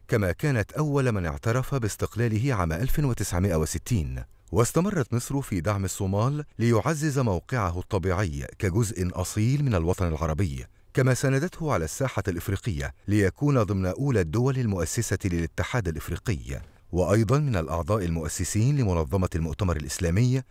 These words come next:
وعضو في حركة عدم الانحياز. وتستمر مصر في دعم أشقائها الصوماليين، فالقاهرة عضو فاعل في مجموعة الاقتصاد الدولية المعنية بالمشكلة الصومالية، لتكثف من تحركاتها الدولية لحشد الدعم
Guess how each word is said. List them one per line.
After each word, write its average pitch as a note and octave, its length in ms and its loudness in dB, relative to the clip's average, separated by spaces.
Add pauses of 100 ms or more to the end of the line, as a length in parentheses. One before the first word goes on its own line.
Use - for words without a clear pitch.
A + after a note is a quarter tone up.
وعضو C3+ 420 2
في F#2+ 200 -2
حركة G#2 500 -2
عدم E2+ 260 0
الانحياز. C#2+ 720 -4 (300)
وتستمر F3 560 2
مصر A#2+ 320 0
في G#2 180 0
دعم B2 260 0
أشقائها G2+ 680 -2
الصوماليين، E2 840 -2 (260)
فالقاهرة C#3 600 0
عضو G#2 420 0
فاعل A#2+ 500 0
في G#2 140 -2
مجموعة F2 460 0
الاقتصاد F2 460 -2
الدولية F#2+ 560 2 (180)
المعنية A#2+ 580 2
بالمشكلة G2+ 540 0
الصومالية، D#2+ 680 -2 (200)
لتكثف A#2 680 0
من F#2+ 200 -2
تحركاتها F2+ 680 -2
الدولية F2+ 580 0
لحشد F#2+ 460 -2
الدعم D#2+ 480 0